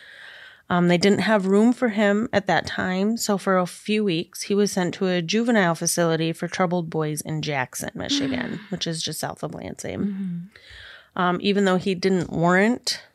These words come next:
Speaker 1: staying in the prison, they had him stay there, and he said that they treated him just like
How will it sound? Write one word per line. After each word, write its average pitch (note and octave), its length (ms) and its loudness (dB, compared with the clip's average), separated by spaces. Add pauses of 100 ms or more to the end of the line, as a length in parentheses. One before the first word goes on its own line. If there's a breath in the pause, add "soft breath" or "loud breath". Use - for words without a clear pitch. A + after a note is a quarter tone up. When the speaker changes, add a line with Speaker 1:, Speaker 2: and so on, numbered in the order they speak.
(220)
Speaker 1:
staying G3 540 0
in C4+ 140 0
the C#4+ 100 -2
prison, D4 560 -2
they F#3 200 2
had D#3+ 260 -2
him E3+ 200 -2
stay D3 220 -4
there, D3 200 0
and E3 280 -2
he G3 100 0
said D#3+ 220 -2
that D#3 100 -4
they E3 120 -2
treated D#3+ 340 -2
him D#3 200 -4
just - 280 -10
like - 180 -12